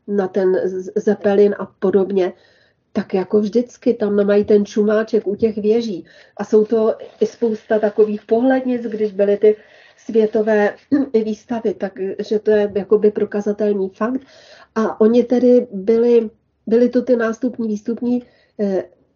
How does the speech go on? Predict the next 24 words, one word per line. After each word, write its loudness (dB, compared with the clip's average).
stanice -2
a -2
byly 4
to 2
i 6
různé 0
dlouhé 0
zdi -4
a -2
my 4
je 4
dnes -2
považujeme -2
za -4
hradby, -2
anebo 2
<clears throat> 0
za 0
ty 2
antické, -2
za -2
ty 0
antické -2
vodovody. 0